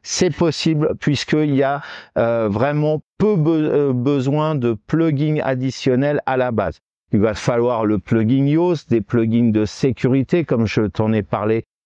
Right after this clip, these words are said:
euh, dans la, je t'ai, j'ai abordé ces deux, euh, sujets de la sécurité et du référencement dans cette vidéo. Ça, le, euh, le thème Avada ne le fait pas,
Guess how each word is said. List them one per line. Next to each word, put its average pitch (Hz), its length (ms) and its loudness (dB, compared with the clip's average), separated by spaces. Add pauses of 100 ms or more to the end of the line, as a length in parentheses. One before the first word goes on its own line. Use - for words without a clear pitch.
(120)
euh, 107 320 0
dans 117 220 2
la, 107 400 0
je 123 140 0
t'ai, 107 400 0
j'ai 113 180 0
abordé 110 500 0
ces 131 300 0
deux, 135 340 2
euh, 113 160 0
sujets 123 480 2
de 117 80 0
la 107 100 0
sécurité 117 760 0 (240)
et 123 100 2
du 120 160 2
référencement 113 760 0
dans 101 140 0
cette 104 200 0
vidéo. 110 380 2
Ça, 160 320 -2 (300)
le, 123 380 2
euh, 107 360 2
le 110 240 0
thème 156 400 -2 (140)
Avada 135 680 0
ne 131 260 2
le 131 180 0
fait 120 240 -4
pas, 175 260 -2